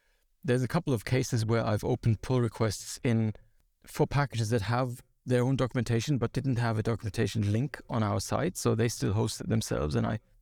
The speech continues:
I opened a pull request to at least point their, the documentation link to their site, so that, just to make it very easy and, you know, a common entry point into documentation. That's what I really like. There's,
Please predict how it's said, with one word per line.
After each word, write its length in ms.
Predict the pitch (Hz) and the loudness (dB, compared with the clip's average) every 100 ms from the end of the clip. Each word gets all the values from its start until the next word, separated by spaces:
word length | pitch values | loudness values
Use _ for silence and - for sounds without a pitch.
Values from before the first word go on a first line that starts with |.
| _ | _
I 180 | - 127 - | -4 -4 -4
opened 320 | - - 107 | -4 -2 -2
a 40 | 110 | 0
pull 160 | 127 | 0
request 380 | 120 - 113 - | 0 0 -4 -4
to 140 | 120 | -4
at 120 | 113 113 | -2 0
least 220 | 110 - | -2 -2
point 260 | - 113 113 | -2 0 0
their, 240 | 104 101 - _ - | -2 -2 -10 _ -4
the 140 | 117 | -2
documentation 520 | 104 104 110 117 107 110 | 0 0 0 0 0 0
link 140 | 101 | 0
to 100 | - | 0
their 180 | 101 101 | 0 0
site, 300 | - 107 101 | 0 -2 -2
so 120 | - | -2
that, 140 | 104 - | -2 -4
just 200 | - - | -8 -2
to 60 | |
make 160 | 123 117 | 0 0
it 60 | 117 | 0
very 220 | 117 117 | 0 0
easy 360 | 110 120 113 | 0 2 0
and, 200 | 107 107 - - | 0 -2 -4 -4
you 120 | 120 | 0
know, 140 | 110 - | 0 -4
a 80 | - - | -8 -10
common 240 | - 147 139 | 0 2 2
entry 240 | 143 - | 0 0
point 300 | - 123 117 | 0 0 0
into 180 | 120 110 | 0 0
documentation. 680 | 95 104 110 107 107 98 113 | 0 0 0 0 0 0 0
That's 200 | 113 - | -2 0
what 100 | 110 | 0
I 40 | |
really 260 | 104 107 104 | 2 0 2
like. 320 | 101 107 101 | 2 0 -2
There's, 240 | 104 98 | -4 -4